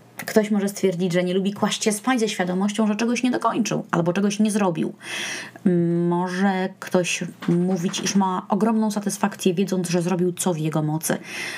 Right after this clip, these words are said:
Że lubi być najlepszy, skuteczny, zorganizowany, przygotowany na wszelkie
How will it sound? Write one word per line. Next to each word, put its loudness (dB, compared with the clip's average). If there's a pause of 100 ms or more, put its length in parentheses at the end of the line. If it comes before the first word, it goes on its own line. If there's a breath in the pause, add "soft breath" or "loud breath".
(240 loud breath)
Że 4
lubi 2
być -2
najlepszy, 2
skuteczny, 0
zorganizowany, 2 (280 loud breath)
przygotowany 0
na 0
wszelkie 0